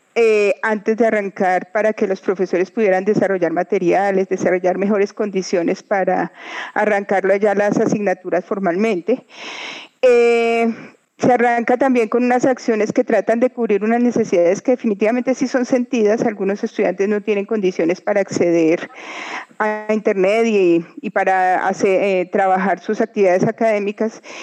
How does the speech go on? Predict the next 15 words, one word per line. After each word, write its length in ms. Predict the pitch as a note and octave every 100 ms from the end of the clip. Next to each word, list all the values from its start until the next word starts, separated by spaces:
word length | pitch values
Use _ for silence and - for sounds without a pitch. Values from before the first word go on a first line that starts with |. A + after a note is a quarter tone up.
| - - -
pero 240 | A#3 A3+
pues 200 | A#3 A3+
en 140 | A#3+ A3+
últimas, 600 | A3 B3+ C4+ B3+ A#3+ B3+
eh, 240 | A3+ F#3+
uno 180 | A3 A#3
se 140 | C4+
pregunta 420 | B3 A3+ G3+ G3 A3+
todavía 480 | B3 A3 G3 G3+
si 220 | A3+ B3+ G#3+
realmente 580 | G3+ F#3 G#3 A3+ G#3+
una 140 | A3+ A#3
tableta 460 | A#3 G#3 F#3+ F#3
puede 320 | G3+ A3+ G#3 G#3+
resolver 800 | A3+ G#3+ G3 F3 F#3 F#3 -